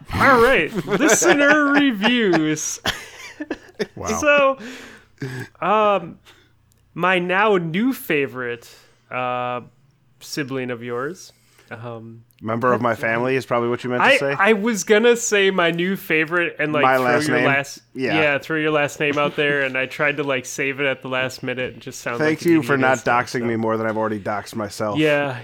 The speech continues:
Speaker 2: to
Speaker 1: yeah,
Speaker 2: the
Speaker 1: I know.
Speaker 2: internet.
Speaker 1: At least you knew where I was going with that.
Speaker 2: <laughs>
Speaker 1: Um, so your brother, right?
Speaker 2: Yes.
Speaker 1: So <laughs> he says, "Hey,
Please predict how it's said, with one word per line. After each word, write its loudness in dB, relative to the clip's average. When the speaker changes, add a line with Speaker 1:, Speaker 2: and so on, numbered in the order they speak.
Speaker 2:
to -6
Speaker 1:
yeah, 0
Speaker 2:
the 0
Speaker 1:
I 0
know. 0
Speaker 2:
internet. -8
Speaker 1:
At -4
least -2
you -2
knew 0
where 0
I -2
was -6
going -4
with -6
that. 0
Speaker 2:
<laughs> -
Speaker 1:
Um, -6
so 2
your 2
brother, -2
right? -2
Speaker 2:
Yes. 0
Speaker 1:
So 0
<laughs> -20
he -8
says, -4
"Hey, 0